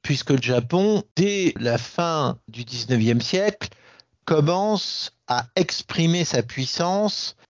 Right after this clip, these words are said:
par un conflit militaire, justement. Et ce conflit militaire, c'est la première guerre sino-japonaise dans la période récente,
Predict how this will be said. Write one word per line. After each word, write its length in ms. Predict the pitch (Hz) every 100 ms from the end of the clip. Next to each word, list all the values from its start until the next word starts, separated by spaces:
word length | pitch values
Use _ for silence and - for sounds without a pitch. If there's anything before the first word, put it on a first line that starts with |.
| -
par 160 | 208 202
un 120 | 170
conflit 340 | 156 143 180
militaire, 560 | 175 185 170 170 156 135
justement. 500 | 123 113 123 117 110 _ _ _ _ _ _
Et 80 | 123
ce 160 | - 143
conflit 380 | 160 143 -
militaire, 720 | 147 131 127 123 175 208 214 175 _ -
c'est 180 | - 190
la 140 | 180
première 600 | - 160 156 165 180 147
guerre 580 | 131 147 165 190 165 - -
sino-japonaise 1300 | - 170 170 156 143 123 131 127 139 180 190 139 113 _ -
dans 120 | 127
la 120 | 127
période 580 | 123 131 131 143 147 139
récente, 880 | 127 127 - 185 214 196 - -